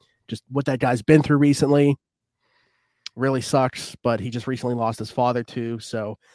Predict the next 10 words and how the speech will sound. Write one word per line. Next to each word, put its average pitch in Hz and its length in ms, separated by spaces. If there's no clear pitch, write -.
thoughts 123 280
are 120 60
with 117 140
Chris - 480
during 120 320
this 113 140
time. 131 440
But, 131 220
you 139 80
know, 123 100